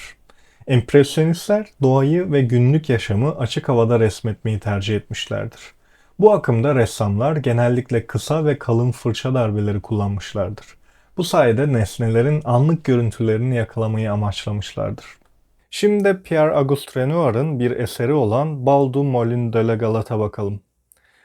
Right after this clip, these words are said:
Bu tablo izlenimcilik akımının en ünlü başyapıtlarından biridir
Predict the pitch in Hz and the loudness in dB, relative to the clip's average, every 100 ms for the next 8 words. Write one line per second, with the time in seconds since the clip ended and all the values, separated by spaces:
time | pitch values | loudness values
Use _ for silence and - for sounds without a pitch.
0 | _ 220 - 175 104 123 170 135 117 127 | _ -2 2 2 4 2 0 0 0 0
1 | 127 135 123 139 151 127 - 107 107 147 | 0 -2 0 -2 -2 -6 -6 -4 -2 -2
2 | 170 - 139 131 120 113 117 - 104 107 | -4 -4 -2 0 0 0 0 -2 -10 -12
3 | - 107 110 135 131 110 101 98 98 | -10 -6 -2 -2 -2 -2 -2 -4 -8